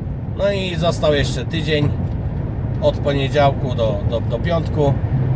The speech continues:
No i wtedy Jacek znowu rusza, no i pewnie, podejrzewam, nie zdążę się obejrzeć dobrze w domu i znowu ja będę jechał. I tak to niestety, kurde, ten czas jakoś zapitala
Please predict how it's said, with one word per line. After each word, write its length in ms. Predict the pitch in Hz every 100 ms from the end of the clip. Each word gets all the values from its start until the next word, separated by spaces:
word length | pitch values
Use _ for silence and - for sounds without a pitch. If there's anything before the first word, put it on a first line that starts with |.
| 127
No 80 |
i 40 | -
wtedy 240 | 135 131
Jacek 380 | 151 160 156 143
znowu 340 | - 151 156
rusza, 380 | 156 151 160 147
no 200 | 151 208
i 420 | 196 180 170 - - - - - - - - -
pewnie, 280 | - 165
podejrzewam, 540 | 160 160 175 165 165 160
nie 80 | 151
zdążę 360 | 165 156 147
się 140 | - 139
obejrzeć 420 | 139 147 143 135
dobrze 260 | 139 123
w 60 | 117
domu 260 | 131 135 123
i 100 | 117
znowu 240 | 123 120
ja 160 | 135 131
będę 180 | 113
jechał. 300 | 110 117 120 - - - - - -
I 100 | 160
tak 160 | 151 147
to 100 | 156
niestety, 460 | 147 135 147 - 127
kurde, 320 | 151 143 135
ten 180 | 135 127
czas 280 | 139 123
jakoś 300 | 139 123 127
zapitala 1040 | 123 - - - 165 - - 143 139 135